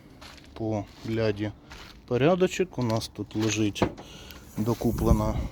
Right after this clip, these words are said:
покладена докаточка, є європейська сервісна книжка. По цій стороні більш-менш все гарненько, отут тільки...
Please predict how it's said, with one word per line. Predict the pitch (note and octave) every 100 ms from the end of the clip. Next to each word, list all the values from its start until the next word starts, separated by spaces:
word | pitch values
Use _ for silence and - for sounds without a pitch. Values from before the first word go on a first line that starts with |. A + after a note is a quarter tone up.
| - - - -
покладена | - - A2 G2+ G2+ G2+ G#2 - - - -
докаточка, | - G#2+ D#3+ F3+ E3 - -
є | A2+ G2 G2 G2 -
європейська | F#2+ G2+ G2+ - F#2+ - F2+
сервісна | G2 G2 F#2 G2
книжка. | - C3+ E3+ - F#3+ - - - - - - - - - - - - - - - - - - - - - - - - - - - - - - - - - - - - -
По | A#2
цій | - G#2+
стороні | G#2+ - A2+ A2 G#2+ G#2+ G2+ - - -
більш-менш | G#2+ G#2+ G#2 - G#2 G2+ -
все | - G2+
гарненько, | G#2+ B2 D#3+ F3+ D#3+ C#3+
отут | A2 - G#2+
тільки... | - G#2+ -